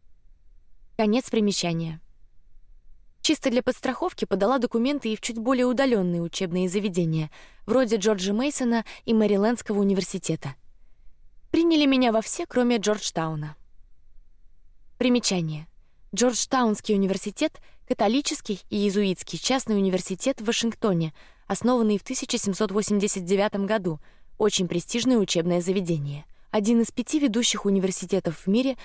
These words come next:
в области политических наук и дипломатии. Конец примечания.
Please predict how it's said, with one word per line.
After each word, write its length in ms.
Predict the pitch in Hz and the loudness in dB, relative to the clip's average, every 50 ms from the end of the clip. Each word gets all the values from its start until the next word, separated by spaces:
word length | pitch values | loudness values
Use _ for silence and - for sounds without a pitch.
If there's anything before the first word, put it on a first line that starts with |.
| - - - | -20 -8 -2
в 80 | 196 | 0
области 360 | 262 277 226 247 226 - - 233 | 2 2 2 2 0 0 -2 -4
политических 720 | - 214 196 208 - - 202 - 185 - - 180 - - | -2 -2 -2 -2 -2 -2 -4 -4 -4 -6 -6 -8 -6 -4
наук 300 | 185 175 185 226 - - - | -2 0 0 0 -2 -4 -6
и 40 | 226 | -4
дипломатии. 800 | 185 208 - - 190 185 175 160 151 - - 151 151 147 147 - _ - - - - - | -2 -2 0 0 2 2 0 0 -2 -4 -4 -4 -4 -4 -6 -10 _ -20 -20 -20 -12 -4
Конец 320 | - 262 226 196 202 - - | -2 0 2 2 2 0 -2
примечания. 680 | - 208 196 180 170 - - 165 156 151 151 143 147 | -2 0 0 0 0 0 -2 -4 -4 -4 -6 -6 -8